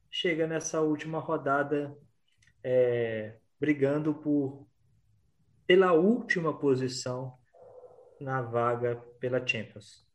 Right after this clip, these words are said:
É um final frustrante, vergonhoso. Vergonhoso não seria a palavra, porque não chega a ser uma vergonha, nada disso.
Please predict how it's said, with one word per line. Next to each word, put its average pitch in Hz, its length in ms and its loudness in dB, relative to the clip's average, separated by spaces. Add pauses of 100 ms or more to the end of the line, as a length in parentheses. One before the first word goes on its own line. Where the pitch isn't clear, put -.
É 113 400 -4 (1500)
um 131 160 -6
final 120 520 0
frustrante, 185 840 -2
vergonhoso. 156 1160 0
Vergonhoso 180 540 0
não 175 100 -4
seria 135 280 -4
a - 20 -12
palavra, 127 480 -8
porque 131 320 -10
não 131 160 -10
chega 120 300 -8
a - 20 -4
ser 120 200 -12
uma 120 180 -8
vergonha, 113 600 -6
nada 107 220 -14
disso. - 280 -20